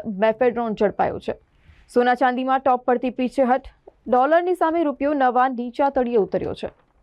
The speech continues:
સેન્સેક્સમાં એક્યાસી હજાર પાંચસો બાવીસ, નિફ્ટીમાં ચોવીસ હજાર આઠસો સાડત્રીસનો નવો ઇતિહાસ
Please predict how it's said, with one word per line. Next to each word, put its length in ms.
સેન્સેક્સમાં 640
એક્યાસી 420
હજાર 300
પાંચસો 380
બાવીસ, 520
નિફ્ટીમાં 580
ચોવીસ 300
હજાર 240
આઠસો 260
સાડત્રીસનો 600
નવો 380
ઇતિહાસ 380